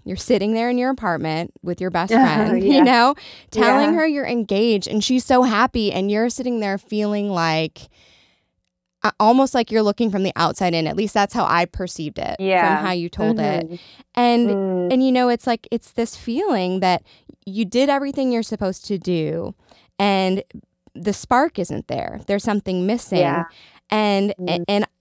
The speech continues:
Speaker 1: and, you know, you have this almost feeling of shame 'cause everything's going so well. Everyone's looking at you saying, you know, "You've got this job, you're, you're engaged, you know, so many things to be grateful for," but you still feel unfulfilled. So
Speaker 2: Mm.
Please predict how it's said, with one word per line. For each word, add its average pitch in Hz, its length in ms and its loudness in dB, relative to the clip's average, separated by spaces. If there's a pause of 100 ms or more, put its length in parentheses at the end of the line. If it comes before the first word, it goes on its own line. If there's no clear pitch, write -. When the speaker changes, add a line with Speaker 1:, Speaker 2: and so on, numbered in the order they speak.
Speaker 1:
and, 214 140 2
you 220 40 0
know, 208 100 -2
you 208 140 -2
have 226 220 -2
this 277 220 -2
almost 226 340 -2
feeling 165 300 -2
of 170 80 -6
shame 254 360 -4
'cause 196 280 -8
everything's 262 500 -2
going 180 220 -4
so 175 180 -8
well. 220 400 -4
Everyone's 196 400 -2
looking 196 300 -6
at - 100 -8
you 175 120 -6
saying, 165 500 -4 (340)
you 302 120 2
know, 165 180 0
"You've 165 180 -10
got - 220 -6
this - 200 -12
job, 294 600 -2
you're, 175 320 -2
you're 170 240 -6
engaged, 220 880 -2 (260)
you 208 100 0
know, 196 120 2
so 247 320 0
many 262 160 0
things 220 220 -4
to 190 60 -6
be 190 100 -2
grateful 180 440 -6
for," 147 640 -6 (260)
but 226 100 0
you 226 100 -2
still 233 340 -2
feel 202 320 -4
unfulfilled. 156 840 -8 (720)
So 233 480 2
Speaker 2:
Mm. 165 440 -4